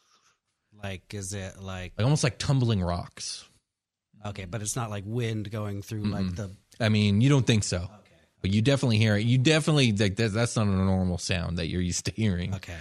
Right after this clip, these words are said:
Speaker 2: in any type of environment.
Speaker 1: Yeah, I'll let, are we, like, sleeping at this point?
Speaker 2: No,
Speaker 1: Or
Speaker 2: no,
Speaker 1: are we,
Speaker 2: you
Speaker 1: like,
Speaker 2: guys
Speaker 1: we
Speaker 2: are
Speaker 1: about to
Speaker 2: sitting,
Speaker 1: go to sleep?
Speaker 2: sitting down,
Speaker 1: Okay,
Speaker 2: resting,
Speaker 1: yeah.
Speaker 2: eating, getting ready for bed, stuff
Speaker 1: Okay,
Speaker 2: like that.
Speaker 1: yeah, I'll, I'll, s-, I'll let everybody know. Um, I'm hearing some sort of rattling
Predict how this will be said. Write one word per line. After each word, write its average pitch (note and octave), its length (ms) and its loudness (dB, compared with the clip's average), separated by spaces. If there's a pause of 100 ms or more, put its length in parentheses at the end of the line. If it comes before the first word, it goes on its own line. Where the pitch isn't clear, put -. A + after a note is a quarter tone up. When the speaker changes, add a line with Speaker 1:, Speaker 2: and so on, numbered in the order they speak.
(300)
Speaker 2:
in F#2+ 120 2
any G2 200 4
type F#2 260 0
of E2+ 140 -4
environment. F2 640 -4
Speaker 1:
Yeah, A#2+ 280 -2
I'll B2 100 -2
let, C3 300 -4
are C3 100 -2
we, C3+ 140 -2
like, A#2+ 180 -4
sleeping C#3 480 -2
at E3 120 -6
this F3 180 -8
point? D#3 200 2
Speaker 2:
No, F#3+ 100 8
Speaker 1:
Or F#3+ 40 8
Speaker 2:
no, F3+ 60 8
Speaker 1:
are - 20 8
we, E3 80 8
Speaker 2:
you D#3+ 60 8
Speaker 1:
like, G3 100 6
Speaker 2:
guys G3 60 6
Speaker 1:
we F#3 80 6
Speaker 2:
are - 40 4
Speaker 1:
about - 200 4
to - 60 2
Speaker 2:
sitting, D#3+ 260 6
Speaker 1:
go D3+ 100 4
to A#2+ 60 -2
sleep? - 20 -2 (180)
Speaker 2:
sitting C#3+ 200 6
down, B2+ 300 4
Speaker 1:
Okay, B2 80 4
Speaker 2:
resting, A#2 400 2
Speaker 1:
yeah. A#2 160 2
Speaker 2:
eating, A#2 360 4
getting G#2+ 240 2
ready G2 240 4
for F#2 160 -4
bed, F2 340 -2
stuff B2 240 -4
Speaker 1:
Okay, - 100 -8
Speaker 2:
like - 40 -12
that. C3 120 -2
Speaker 1:
yeah, B2 140 0
I'll, C3+ 480 -2
I'll, A#2+ 120 -4
s-, - 260 -4 (140)
I'll A#2+ 160 -2
let A2+ 160 -2
everybody G2+ 340 -4
know. G#2+ 180 -4
Um, C3+ 280 -2
I'm D#3 100 2
hearing F3+ 320 0
some E3 400 -4
sort E3 300 -4
of C#3+ 280 -8
rattling D#3+ 760 -4